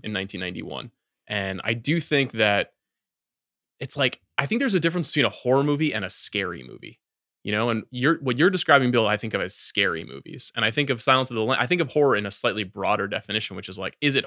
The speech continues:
horrifying? Is what's happening in the movie kind of, like,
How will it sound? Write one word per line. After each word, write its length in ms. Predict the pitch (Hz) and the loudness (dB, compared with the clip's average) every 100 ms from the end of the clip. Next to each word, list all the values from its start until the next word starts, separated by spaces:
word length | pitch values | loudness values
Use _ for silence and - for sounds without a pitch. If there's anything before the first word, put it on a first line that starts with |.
| - - | -4 -4
horrifying? 580 | 113 95 - - - - _ _ | -2 -2 -6 -8 -10 -16 _ _
Is 160 | 143 135 | 0 0
what's 160 | 120 | -4
happening 500 | - 117 123 117 104 | 0 4 4 2 -2
in 160 | 107 104 | -2 -4
the 60 | |
movie 540 | 98 104 101 92 95 - _ _ _ | -4 -4 -4 -6 -8 -12 _ _ _
kind 140 | - 117 | -2 0
of, 80 | |
like, 280 | 107 92 - | 0 -4 -6